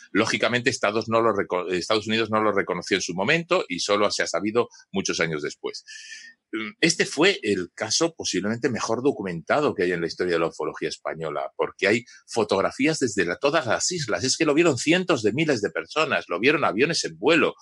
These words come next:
eh, salió en portada en periódicos. Y eso es lo que es, es una prueba de un misil por parte de Estados Unidos. Estamos, vamos a ver, es que, eh, nos olvidamos de que estamos en un entorno de Guerra Fría, eh, en el setenta y nueve, como nos olvidamos de que el hombre llegó a la Luna en un entorno de,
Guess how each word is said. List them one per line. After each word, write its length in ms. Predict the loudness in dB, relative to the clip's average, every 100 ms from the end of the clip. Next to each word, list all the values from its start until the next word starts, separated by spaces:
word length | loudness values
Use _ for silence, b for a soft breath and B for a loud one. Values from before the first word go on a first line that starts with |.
| B B B B 2
eh, 200 | 4 4
salió 380 | 2 2 4
en 120 | 4 2
portada 400 | -2 2 2 2
en 80 |
periódicos. 1120 | 0 2 4 4 2 0 -2 -4 -14 -14 -16 -20 _ _ _ _ _ _ -8 -4
Y 140 | 0
eso 200 | 2 2
es 140 | 2 0
lo 140 | -2
que 100 | -2
es, 120 | -2 -4
es 100 | -4
una 180 | -4
prueba 240 | 0 2 2
de 120 | 2
un 120 | -2
misil 440 | -2 0 0 0 -2
por 160 | -8
parte 260 | -6 -2 -2
de 60 | -2
Estados 420 | -4 -4 -4 -10
Unidos. 320 | -6 -4 -4
Estamos, 380 | -2 -4 -4 -10
vamos 260 | -6 -6 -2
a 40 |
ver, 60 | -4
es 80 | -2
que, 120 | -4 -2
eh, 320 | 0 0 -2 -6
nos 180 | -2
olvidamos 400 | -2 0 0 0
de 80 | 0
que 80 | -2
estamos 280 | -2 -4 -4
en 80 | -4
un 40 |
entorno 320 | -2 -2 0
de 60 | 2
Guerra 240 | 2 2
Fría, 340 | 0 0 0 -2 b b b b b _
eh, 400 | 0 2 4 2
en 80 | -2
el 60 | -6
setenta 340 | -8 -6 -4
y 60 | 0
nueve, 300 | 2 2 0 B B
como 240 | 0 2 2
nos 120 | 2
olvidamos 420 | 2 2 2 2
de 100 | 0
que 120 | 2 4
el 80 |
hombre 240 | 4 4 4
llegó 260 | 4 4
a 40 | 4
la 120 | 4
Luna 220 | 2 2
en 100 | 0
un 100 | 0
entorno 360 | 0 0 2 2
de, 160 | 2